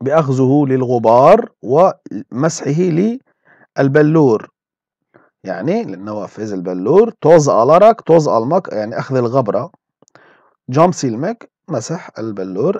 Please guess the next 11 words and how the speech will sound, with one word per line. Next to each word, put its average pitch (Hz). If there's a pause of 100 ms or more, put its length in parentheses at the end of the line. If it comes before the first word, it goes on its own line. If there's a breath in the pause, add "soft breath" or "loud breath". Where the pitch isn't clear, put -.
Evet. 92
O 139
zaman 185 (720 soft breath)
نقول 123
burada 113 (360)
almak 117
ve 175
silmek. 104
Cam, 110
pardon. 117 (800)
Sonra, 214